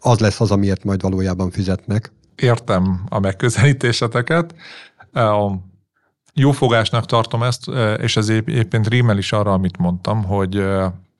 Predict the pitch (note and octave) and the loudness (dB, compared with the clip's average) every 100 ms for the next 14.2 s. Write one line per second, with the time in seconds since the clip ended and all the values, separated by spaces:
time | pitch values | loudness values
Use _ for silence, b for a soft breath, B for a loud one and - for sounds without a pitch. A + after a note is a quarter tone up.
0 | _ _ _ - B2+ A#2+ - A2+ G2+ - | _ _ _ 0 2 2 0 -2 -2 -4
1 | - C3 A#2+ A2+ G#2+ G2+ G2+ - G2 A2+ | -6 0 2 4 4 4 0 -2 0 0
2 | A#2 A2+ G#2 G#2 G2 F#2+ F2+ F#2 F#2 F#2 | 0 0 -2 -2 -2 -2 0 0 -2 -6
3 | B B B B B _ _ - E3+ A#2+ | B B B B B _ _ -8 -4 -2
4 | G#2 G2 C3 C#3+ A2+ G#2 G#2+ G#2+ G#2+ G#2 | 0 2 4 4 4 4 2 2 0 -2
5 | G2+ G#2+ G#2 - A#2 G2+ G#2+ G2+ G2 F#2+ | -2 0 0 0 0 2 0 2 0 0
6 | G2 G2 F#2 G#2+ G#2+ A2+ G2+ F#2 G#2+ A2 | 0 -2 -2 -4 -2 -2 -4 -4 -2 0
7 | A2+ G2+ F#2+ F#2 F#2 F2+ F#2+ G#2+ G#2 G2+ | 0 0 2 2 0 0 0 -2 -2 -4
8 | - F#2 G2 F2+ F#2 F2 E2+ D#2+ F2+ E2+ | -6 -4 -4 -4 -2 -2 -2 -4 -8 -8
9 | - F#2 F#2 - _ - A2 G2 F#2 F2 | -6 -6 -6 -12 _ -4 -2 0 -2 -4
10 | G2+ E2+ - _ - - - - F#2 - | -4 -4 -6 _ -10 -10 -6 -6 -6 -10
11 | B B B B B B B - - A2+ | B B B B B B B -10 -4 -2
12 | G#2 G2+ A#2+ A2+ G#2 G2+ A2 G2+ F#2+ F2+ | -2 0 0 2 0 -2 -2 -2 -4 -2
13 | G#2+ G#2+ - G2+ G2 F2+ - - G2 F2+ | -2 -2 -2 -2 -2 -4 -8 -6 -2 -2
14 | F2+ | -2